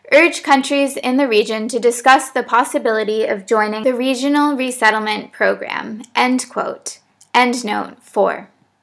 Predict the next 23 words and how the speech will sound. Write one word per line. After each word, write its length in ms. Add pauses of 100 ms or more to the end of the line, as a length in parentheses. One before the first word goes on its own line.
(340)
The 80
conclusions 720
and 120
recommendations 960
of 220
that 260
consultation 840
and 200
three 280
other 280
consultations 920
that 180
took 240
place 340
within 300
the 100
framework 540
of 140
the 80
Cartagena 760
Plus 300
thirty 380
process 680